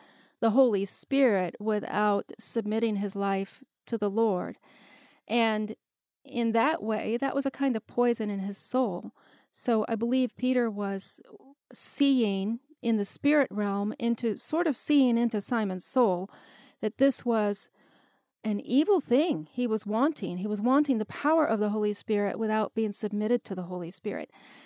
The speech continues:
So again, I have heard sermons, Bill Gothard and others, who make all these assumptions about Simon to try to squeeze him into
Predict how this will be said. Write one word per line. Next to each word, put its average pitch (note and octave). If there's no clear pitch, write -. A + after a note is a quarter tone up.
So A#3+
again, A3+
I D4+
have E4+
heard E4
sermons, G4
Bill D4
Gothard C#4+
and C#4+
others, C4+
who B3+
make A#3+
all D#4
these B3
assumptions A3+
about A3+
Simon C4
to C4+
try C4
to B3
squeeze C4+
him B3+
into A3+